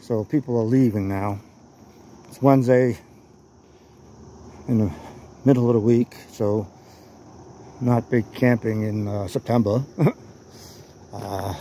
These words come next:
we're really not near much, you know, big mountains and all. I mean, yes, you can in thirty minutes be all kinds of mountains. So there's even more people here than I expected.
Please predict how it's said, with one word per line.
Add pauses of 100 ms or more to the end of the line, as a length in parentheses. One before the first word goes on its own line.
(460)
we're
really
not (120)
near (260)
much,
you
know, (880)
big
mountains
and
all.
I
mean,
yes,
you
can
in
thirty
minutes
be (540)
all
kinds
of
mountains. (1400)
So (2500)
there's
even
more
people
here
than
I
expected.